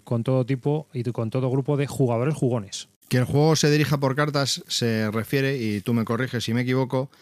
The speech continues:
Speaker 2: es que las cartas, eh, todas tienen, funcionan de dos maneras.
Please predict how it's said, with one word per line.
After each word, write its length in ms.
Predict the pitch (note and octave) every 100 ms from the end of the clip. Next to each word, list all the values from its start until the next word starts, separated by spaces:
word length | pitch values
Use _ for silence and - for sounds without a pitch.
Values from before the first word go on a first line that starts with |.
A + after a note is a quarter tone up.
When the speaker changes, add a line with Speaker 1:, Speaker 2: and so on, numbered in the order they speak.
| - _ -
Speaker 2:
es 140 | A2+
que 80 | C3+
las 160 | A2+
cartas, 480 | - C#3 C3+ C#3 -
eh, 160 | - A2
todas 300 | G2 B2+ B2+
tienen, 1200 | - C3 C3 C3 C3 B2 A2+ G#2+ G2+ A2+ G#2 D3 C#3+ - - E3
funcionan 500 | - B2 D3 D3+ C#3+
de 80 | A#2+
dos 160 | A#2+
maneras. 460 | A#2+ G#2+ F2 E2